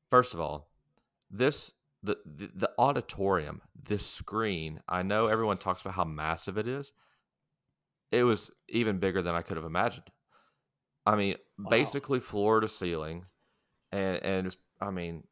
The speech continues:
Speaker 1: hundreds of feet probably across. I don't know. I don't know any of the specs, so I could be vastly wrong. But I was just, I walked in and I was like,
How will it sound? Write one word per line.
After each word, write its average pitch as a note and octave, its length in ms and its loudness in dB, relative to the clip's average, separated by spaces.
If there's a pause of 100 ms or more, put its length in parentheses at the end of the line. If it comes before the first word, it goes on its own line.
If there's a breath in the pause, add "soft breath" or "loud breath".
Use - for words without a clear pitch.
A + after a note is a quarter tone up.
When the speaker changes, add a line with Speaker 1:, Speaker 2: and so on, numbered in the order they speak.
(140)
Speaker 1:
hundreds A2+ 580 -2
of E2+ 100 -8
feet - 400 -4
probably E2 460 -2
across. D2+ 640 -4
I F#2+ 60 2
don't D2+ 180 -2
know. D2 280 -10 (120)
I F2+ 80 -2
don't F#2 160 0
know E2 120 0
any D#2 140 -4
of D2 60 -6
the D#2 80 -6
specs, - 520 -8
so E2 180 0
I E2 80 2
could E2 160 -4
be D#2+ 120 -4
vastly D2+ 420 -4
wrong. D2 280 -6 (640 loud breath)
But G2+ 280 4
I G#2+ 140 10
was G#2 180 4
just, - 180 -8
I F2+ 100 2
walked F#2 340 2
in F2+ 160 -2
and D2+ 100 -10
I D#2+ 100 -4
was D2+ 140 -10
like, - 120 -14